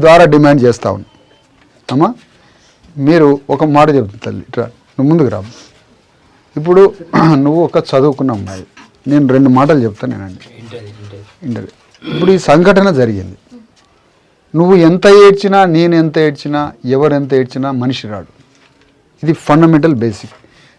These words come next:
Speaker 1: రెండో విషయం ఏంటంటే, ఎవరైనా చనిపోవాల్సిందే, నేనైనా, ఎవరైనా, మన కుటుంబంలోనైనా,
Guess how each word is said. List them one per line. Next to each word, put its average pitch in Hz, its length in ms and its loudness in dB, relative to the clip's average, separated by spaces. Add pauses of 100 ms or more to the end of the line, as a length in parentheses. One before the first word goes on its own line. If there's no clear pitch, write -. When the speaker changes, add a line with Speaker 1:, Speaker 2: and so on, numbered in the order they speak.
(120)
Speaker 1:
రెండో 208 200 6 (120)
విషయం 180 260 0
ఏంటంటే, 117 340 -6 (800)
ఎవరైనా 214 460 6
చనిపోవాల్సిందే, 123 720 -4 (1200)
నేనైనా, 147 460 2 (720)
ఎవరైనా, 226 520 4
మన 175 100 2 (100)
కుటుంబంలోనైనా, 160 640 -4